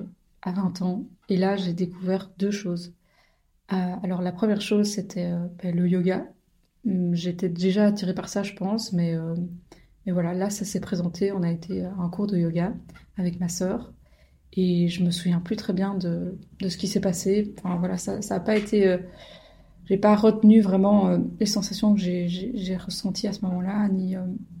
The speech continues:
ni ce que j'en avais retiré, euh, voilà, mentalement, on va dire.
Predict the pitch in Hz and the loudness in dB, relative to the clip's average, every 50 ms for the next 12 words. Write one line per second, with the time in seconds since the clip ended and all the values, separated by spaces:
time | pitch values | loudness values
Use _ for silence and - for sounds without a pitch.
0 | - - 214 202 - - - 208 185 202 196 185 185 180 180 175 180 180 208 - | -6 -2 -2 -2 -2 -2 -2 -2 0 0 0 0 0 0 0 -2 -4 -6 -8 -12
1 | - - - - - - - - - - - 208 208 208 - - 208 - 202 202 | -14 -20 -20 -20 -20 -20 -20 -16 -14 -8 -2 -2 -2 -2 0 0 0 0 2 2
2 | 202 196 180 175 170 170 - - - - _ - - - - _ _ _ _ - | 2 2 2 0 0 -2 -4 -8 -16 -20 _ -20 -20 -20 -20 _ _ _ _ -12
3 | 196 196 185 185 185 190 185 185 - 208 185 180 190 202 220 226 208 180 202 233 | -8 -8 -6 -4 -2 -2 -2 -2 -2 -2 0 0 2 2 2 0 0 0 0 0
4 | 233 | -2